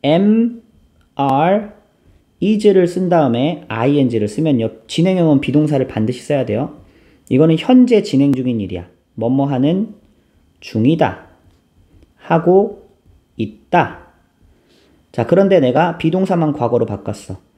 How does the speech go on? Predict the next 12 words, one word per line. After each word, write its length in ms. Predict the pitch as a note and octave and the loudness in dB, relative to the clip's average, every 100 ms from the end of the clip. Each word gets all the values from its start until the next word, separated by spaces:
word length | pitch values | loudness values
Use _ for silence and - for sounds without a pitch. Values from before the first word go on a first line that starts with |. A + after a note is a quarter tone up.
| _ _ _ G#2 | _ _ _ 0
was, 300 | A#2+ C3+ D3 | 2 2 2
were 580 | A#2 B2+ D3+ F3 F#3 F3+ | 4 4 4 4 2 -2
쓴 240 | - D3+ | -6 -4
다음에 280 | D3 C#3+ C#3+ | -2 -2 -2
ing를 540 | - A2+ A#2+ A2+ G#2+ | -4 -4 -4 -4 -6
쓰면은요. 560 | G#2 A2+ G2+ G#2 E3 A3+ - _ _ _ _ _ _ _ _ - - _ _ | -6 -6 -2 -2 -2 -6 -14 _ _ _ _ _ _ _ _ -20 -20 _ _
자, 140 | G#2+ | 2
요거는 380 | A#2 A#2+ D#3 D#3 | 2 4 2 2
뭐뭐하는 580 | A#2 C3 C#3+ D3+ C3+ B2+ | 2 2 0 0 0 -2
중이었다. 1600 | - - C3+ E3 G#3 G#3+ - _ _ _ - C#3 F3 F#3+ G3 - _ _ _ A2 A#2 - _ _ - G3 A#2+ - - _ _ _ _ _ _ | -4 -2 0 0 -2 -4 -14 _ _ _ -4 -2 0 -4 -8 -18 _ _ _ -4 -4 -6 _ _ 0 0 0 -8 -20 _ _ _ _ _ _
뭐뭐하고 1080 | A2+ B2 C#3 C#3+ E3 D3+ F#3 - - - _ _ _ - | -2 0 0 0 -2 2 2 2 -4 -14 _ _ _ -12
있었다. 1200 | A2 - - - - G3+ - - _ C#3 - | -10 -12 -16 -10 -4 -4 -4 -18 _ -4 -4